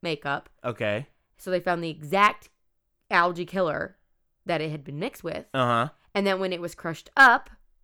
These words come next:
Speaker 1: that algae killer was crushed up, it matched the exact same green crystals mixed with this cyanide.
Speaker 2: Okay, so they figured out where it, where the mixer came from.
Speaker 1: They figured out exactly what it was mixed with.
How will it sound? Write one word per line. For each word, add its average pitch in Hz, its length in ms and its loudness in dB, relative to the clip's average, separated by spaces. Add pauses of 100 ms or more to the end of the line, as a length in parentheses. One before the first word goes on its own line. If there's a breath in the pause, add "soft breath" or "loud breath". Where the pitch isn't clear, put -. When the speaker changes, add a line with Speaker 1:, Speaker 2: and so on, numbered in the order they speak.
Speaker 1:
that 175 240 0
algae 170 280 -2
killer 160 220 -6
was 156 140 -10
crushed - 240 -12
up, 180 300 2
it 185 180 -2
matched 185 420 0
the 170 100 -8
exact 170 400 -2
same 165 220 -6
green 160 240 -6
crystals 156 360 -12
mixed 151 300 -10
with - 100 -16
this - 140 -14
cyanide. - 380 -10 (320 soft breath)
Speaker 2:
Okay, 131 200 -4
so 120 120 -6
they 113 60 -4
figured 117 240 -4
out 107 140 -4
where 107 240 2
it, 101 180 -4 (340)
where 120 180 -2
the 110 100 -6
mixer 113 480 -6
came 92 300 -12
from. 85 200 -20
Speaker 1:
They 180 120 -4
figured 196 280 -2
out 180 100 4
exactly 175 380 -2
what 180 120 -2
it 165 40 -6
was 151 100 -10
mixed 165 480 -10
with. - 160 -16